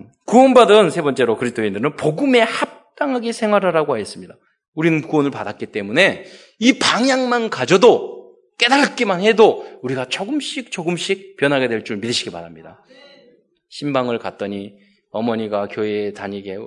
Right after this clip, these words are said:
우리 언니가 교회에 다니게 한 이유가 뭐냐면 참사랑 교회에 가가지고 몇 년 만에 변화돼가지고 엄마 아빠가 다 교회에 가셔요. <laughs> 그러시더라고요. 예.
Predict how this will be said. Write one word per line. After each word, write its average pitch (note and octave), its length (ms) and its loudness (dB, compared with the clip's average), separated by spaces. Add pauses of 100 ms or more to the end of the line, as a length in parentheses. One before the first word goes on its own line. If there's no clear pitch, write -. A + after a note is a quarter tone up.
(280)
우리 D#3 160 -6
언니가 C3+ 380 -4
교회에 C#3 260 0
다니게 B2 240 -6
한 A#2 300 -8
이유가 A2+ 360 -8
뭐냐면 A2 220 -12
참사랑 F3+ 440 -8
교회에 B2+ 300 -6
가가지고 A#2 680 -10 (240)
몇 A#2+ 120 -6
년 C#3+ 100 -2
만에 B2+ 180 -4
변화돼가지고 C3 760 -4
엄마 A#2+ 200 -8
아빠가 A#2+ 300 -14
다 - 160 -18
교회에 A#2+ 220 -4
가셔요. F#2 440 -12 (160)
<laughs> - 160 -20
그러시더라고요. G2+ 680 -6 (440)
예. F#2+ 220 -12